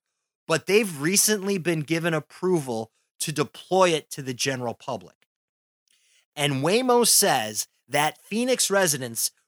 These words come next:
will be able to hail driverless Chrysler Pacifica hybrids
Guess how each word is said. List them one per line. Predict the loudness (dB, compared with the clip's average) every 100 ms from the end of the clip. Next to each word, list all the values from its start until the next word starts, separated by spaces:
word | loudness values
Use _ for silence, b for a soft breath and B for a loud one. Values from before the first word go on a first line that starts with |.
| _
will | -2 4 4 4
be | 2 0
able | 0 -4
to | -6
hail | -4 -2 0 0 -2 -4 -4
driverless | 0 2 2 2 0 0 0 -4 _
Chrysler | -4 0 2 2 0
Pacifica | 0 2 2 0 2 4
hybrids | 4 4 2 -4 -4 -6